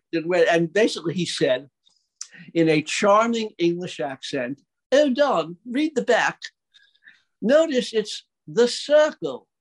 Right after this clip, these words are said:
C Y R K L E, and it has the funny spelling, and it was John that came up with the spelling."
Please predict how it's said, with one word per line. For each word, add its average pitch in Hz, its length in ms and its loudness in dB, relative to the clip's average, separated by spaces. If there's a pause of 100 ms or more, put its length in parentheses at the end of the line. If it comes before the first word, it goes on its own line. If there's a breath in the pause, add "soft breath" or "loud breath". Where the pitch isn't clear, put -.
(400)
C 269 360 -8
Y 240 460 0
R 196 400 2
K 220 400 -4
L 202 340 0
E, 214 380 -6 (480 loud breath)
and 247 260 4
it 269 120 -2
has 247 280 -2
the 269 180 -6
funny 214 260 0
spelling, 277 520 0
and 262 160 -6
it 277 120 -16
was 262 220 -4
John 262 460 0
that 269 140 -10
came 233 280 0
up 180 220 -2
with 185 160 -4
the - 80 -12
spelling." 240 440 0